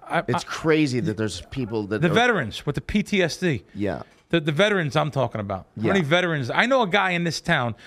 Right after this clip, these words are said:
Speaker 1: that gets eleven hundred dollars a month. He's got a scar from here down to his pelvic area.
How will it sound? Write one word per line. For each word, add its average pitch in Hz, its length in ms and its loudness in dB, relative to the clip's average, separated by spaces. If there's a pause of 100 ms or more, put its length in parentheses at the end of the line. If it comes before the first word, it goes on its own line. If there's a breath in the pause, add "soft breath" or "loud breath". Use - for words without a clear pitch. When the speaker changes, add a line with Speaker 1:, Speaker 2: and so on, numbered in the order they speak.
(180 loud breath)
Speaker 1:
that 143 120 2
gets 151 160 0
eleven 160 340 2
hundred 175 200 0
dollars 156 260 2
a 135 40 -2
month. 143 260 0 (340 loud breath)
He's 196 180 2
got 233 160 4
a 220 60 0
scar 202 460 2
from 165 240 -2
here 240 500 2 (200 soft breath)
down 185 180 0
to 196 80 0
his 180 100 0
pelvic 180 480 0
area. 95 360 0